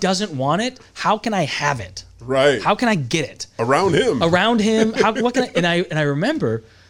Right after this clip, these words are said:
Speaker 1: there's a book called Rich Dad, Poor Dad.
Speaker 2: Sure.
Speaker 1: It's like, you know, a lot of people, that's, like, their entry into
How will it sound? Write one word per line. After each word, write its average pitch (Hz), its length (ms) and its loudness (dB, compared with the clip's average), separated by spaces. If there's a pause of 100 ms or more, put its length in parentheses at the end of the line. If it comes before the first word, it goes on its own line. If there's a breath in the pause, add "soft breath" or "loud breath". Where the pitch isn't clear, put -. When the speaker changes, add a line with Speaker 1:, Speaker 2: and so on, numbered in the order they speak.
(100)
Speaker 1:
there's 123 140 -4
a 131 40 -2
book 175 200 -4
called 143 200 -4
Rich 131 200 -4
Dad, 113 220 -4
Poor 104 200 -4
Dad. 87 260 -10
Speaker 2:
Sure. 139 400 -2
Speaker 1:
It's - 220 -4
like, 127 260 -2
you 135 60 -2
know, 104 160 -4 (460 soft breath)
a 135 40 -2
lot 135 160 4
of 139 60 -2
people, 131 240 -4
that's, 123 160 -2
like, 113 140 -6
their 120 200 -4
entry 127 400 -4
into 110 580 -4